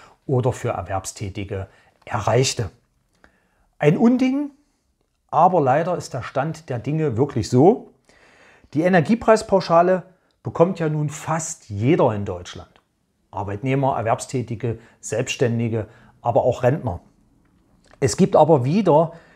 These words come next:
die berühmten Ausnahmen und die trifft eine Gruppe wirklich ganz hart.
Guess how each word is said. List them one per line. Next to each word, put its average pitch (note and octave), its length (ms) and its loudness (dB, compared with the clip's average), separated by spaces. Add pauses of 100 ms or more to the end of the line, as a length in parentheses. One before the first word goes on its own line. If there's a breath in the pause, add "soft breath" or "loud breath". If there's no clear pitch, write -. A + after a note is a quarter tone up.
(160 loud breath)
die D3+ 80 -4
berühmten D3 560 0
Ausnahmen C#3+ 880 2
und A#2+ 240 -4
die G3 200 -6
trifft - 500 -8
eine E3+ 320 -6
Gruppe D#3 500 -4
wirklich C#3 320 0
ganz C3+ 260 -4
hart. C3+ 320 0